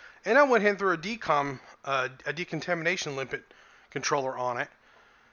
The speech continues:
because I want it to be able to, like, if I decided to take this thing, um,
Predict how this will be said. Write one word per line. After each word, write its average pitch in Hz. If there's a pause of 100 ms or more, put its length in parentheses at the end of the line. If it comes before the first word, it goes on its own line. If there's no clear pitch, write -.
(120)
because 151
I 143
want 165
it -
to 160
be 151
able 147
to, 135 (440)
like, 135
if 143
I 147
decided 160
to 143
take 139
this 131
thing, 127 (880)
um, 113